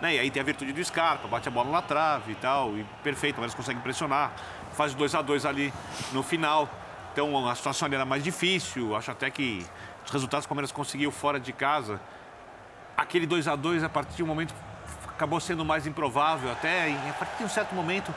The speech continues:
até mais improvável do que o um a um contra o mesmo Atlético, na outra Libertadores, com o Atlético tava melhor.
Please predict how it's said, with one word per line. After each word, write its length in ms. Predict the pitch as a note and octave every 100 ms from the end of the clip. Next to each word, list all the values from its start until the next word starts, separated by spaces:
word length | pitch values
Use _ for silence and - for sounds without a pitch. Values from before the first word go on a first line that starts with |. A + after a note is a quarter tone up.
| - - -
até 180 | C#3 F3+
mais 160 | F#3+ F3+
improvável 380 | D#3+ D#3 E3+ E3
do 100 | D#3+
que 100 | F3
o 60 |
um 80 | E3
a 60 | D#3
um 340 | D#3 F#3+ G3 C#3+ - - -
contra 200 | C#3+ C#3
o 40 |
mesmo 180 | D3+ D3
Atlético, 480 | C3 D3 D#3+ - C3+
na 80 | B2+
outra 160 | -
Libertadores, 720 | C3+ C3 B2 A#2 C3+ D#3+ B2
com 100 | -
o 40 | G#2+
Atlético 260 | B2 A#2+
tava 140 | C3+ C3+
melhor. 460 | C#3+ B2+ C3+ C#3+